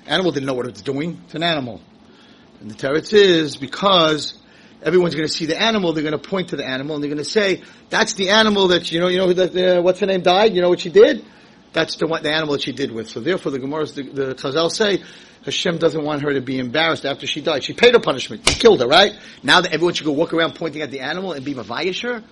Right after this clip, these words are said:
"Hashem, you're worried about me, Mavayish her? She did the worst of ever. It would be a great lesson if I," if I was in those days, if this is what the, not what the Gemara said, oh, baby, Rav Wallstein, we walking around like,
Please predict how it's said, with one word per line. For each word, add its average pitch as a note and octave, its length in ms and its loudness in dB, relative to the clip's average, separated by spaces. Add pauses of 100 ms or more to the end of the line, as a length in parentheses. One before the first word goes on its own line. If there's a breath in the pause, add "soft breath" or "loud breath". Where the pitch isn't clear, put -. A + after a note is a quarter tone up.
(320 soft breath)
"Hashem, F#4 260 8
you're C#4+ 120 10
worried A4+ 220 12
about G4 180 8
me, A4+ 100 6
Mavayish F#4+ 480 8
her? A#4+ 320 12 (260 soft breath)
She A#4 120 10
did C5 160 12
the A#4+ 160 12
worst B4 160 10
of A#4+ 180 10
ever. A#4+ 120 12
It F#4 60 10
would E4+ 100 6
be G#4+ 60 10
a F4+ 80 10
great A#4 280 8
lesson B3 300 8
if G3 100 -2
I," A#3+ 160 8 (500)
if D3 80 -4
I G3 100 6
was G#3 120 6
in G3 80 2
those F#3+ 180 4
days, A3 400 2 (320 soft breath)
if - 100 -8
this F#3 160 0
is - 20 -4
what G#3 160 2
the, G3 80 2
not F#3+ 260 2
what G3+ 100 4
the F#3 60 4
Gemara F3+ 300 6
said, B3+ 240 6
oh, A#3+ 260 8
baby, F#3 260 8
Rav E3+ 180 4
Wallstein, F3 380 0
we E3+ 80 -2
walking F3 300 0
around D#3+ 180 0
like, C#3 160 0